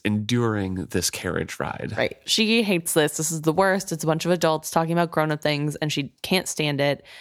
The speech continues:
Speaker 2: And also, she hates Devad. She has not forgiven him for ruining her big
Speaker 1: <laughs>
Speaker 2: becoming a woman moment.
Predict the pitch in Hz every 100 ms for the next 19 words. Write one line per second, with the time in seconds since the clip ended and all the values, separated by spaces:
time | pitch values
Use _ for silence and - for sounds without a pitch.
0 | - _ - 160 151 147 - 185 180 180
1 | 175 165 143 165 - 170 147 143 143 -
2 | 135 135 156 - 170 160 147 156 143 143
3 | 147 147 139 139 165 190 180 160 147 156
4 | 160 165 147 139 147 - - - - 185
5 | 175 165 170 - 135 202 190 190 175 175
6 | 165 165 165 156 147 139 131 131 160